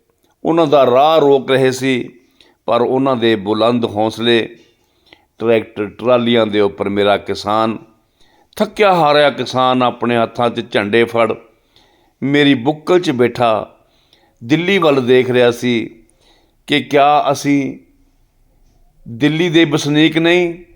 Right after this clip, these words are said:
ਕਿਆ ਅਸੀਂ ਹਿੰਦੁਸਤਾਨ ਦੇ ਵਸਨੀਕ ਨਹੀਂ। ਪਰ ਮਨ ਦੇ ਵਿੱਚ ਇੱਕ ਬਵਾਲ ਸੀ ਕਿ ਦਿੱਲੀ ਤਾਂ ਜਿੱਤ ਕੇ ਹੀ ਰਵਾਂਗੇ,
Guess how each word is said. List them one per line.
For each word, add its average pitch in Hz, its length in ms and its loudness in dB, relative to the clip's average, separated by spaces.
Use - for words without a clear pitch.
ਕਿਆ 160 320 2
ਅਸੀਂ 147 260 0
ਹਿੰਦੁਸਤਾਨ 143 720 0
ਦੇ 139 120 2
ਵਸਨੀਕ 131 540 -2
ਨਹੀਂ। 135 340 -2
ਪਰ 123 140 0
ਮਨ 117 300 0
ਦੇ 113 140 2
ਵਿੱਚ 107 400 -4
ਇੱਕ 123 220 -4
ਬਵਾਲ 113 480 0
ਸੀ 123 520 -4
ਕਿ 147 120 0
ਦਿੱਲੀ 139 440 2
ਤਾਂ 139 200 2
ਜਿੱਤ 143 300 -4
ਕੇ 139 180 0
ਹੀ 127 180 2
ਰਵਾਂਗੇ, 120 680 0